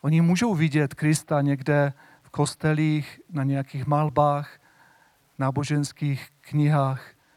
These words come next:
jak si ho nějaký autor představuje. Ale živého Krista vidí v nás.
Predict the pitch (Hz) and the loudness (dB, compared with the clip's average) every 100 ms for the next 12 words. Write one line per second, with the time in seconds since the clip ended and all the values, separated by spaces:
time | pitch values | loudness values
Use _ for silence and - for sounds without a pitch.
0 | _ _ - 131 - 165 165 165 170 196 | _ _ -8 -6 0 2 4 4 4 2
1 | 208 190 - 170 208 - 147 147 147 _ | 0 -4 0 2 0 -2 -2 -2 -4 _
2 | _ _ _ _ - 180 - 196 185 196 | _ _ _ _ 0 0 0 0 0 0
3 | 151 117 117 _ _ _ _ _ _ _ | -2 -4 -14 _ _ _ _ _ _ _
4 | _ _ _ _ _ _ _ _ _ _ | _ _ _ _ _ _ _ _ _ _
5 | _ _ _ 156 170 165 165 151 - _ | _ _ _ -4 -2 0 0 -2 -8 _
6 | _ - - 139 202 233 202 147 139 147 | _ -18 -8 -4 0 2 0 -2 -4 -6
7 | 165 - - 131 127 127 135 120 131 151 | -6 -6 -8 -6 -6 -6 -6 -6 -4 -4
8 | 131 - | -8 -16